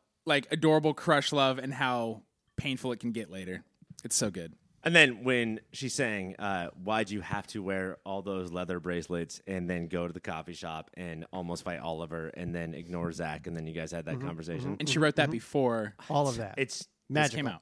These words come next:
Speaker 1: Prescient. Uh, Sandy Wisdom, what do you got?
Speaker 2: My Sandy Wisdom is,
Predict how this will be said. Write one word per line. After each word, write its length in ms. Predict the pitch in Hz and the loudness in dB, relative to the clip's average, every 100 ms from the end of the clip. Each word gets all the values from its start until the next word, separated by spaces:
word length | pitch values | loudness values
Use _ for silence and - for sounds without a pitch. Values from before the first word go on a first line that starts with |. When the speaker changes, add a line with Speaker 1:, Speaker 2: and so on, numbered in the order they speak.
| - | -8
Speaker 1:
Prescient. 540 | - 160 - 98 76 - - 82 | 0 0 0 -6 -12 -18 -20 -2
Uh, 460 | 135 147 135 123 127 | 6 8 8 6 6
Sandy 300 | - 208 220 | 6 8 12
Wisdom, 420 | 233 190 147 90 - | 12 12 10 4 -4
what 80 | 139 | 0
do 60 | 139 | 0
you 80 | 113 | -2
got? 160 | 85 _ - - _ - - | -6 _ -20 -20 _ -12 4
Speaker 2:
My 80 | 151 | 8
Sandy 240 | 180 156 | 10 10
Wisdom 340 | 127 101 101 95 | 8 2 0 0
is, 300 | 95 90 | 0 0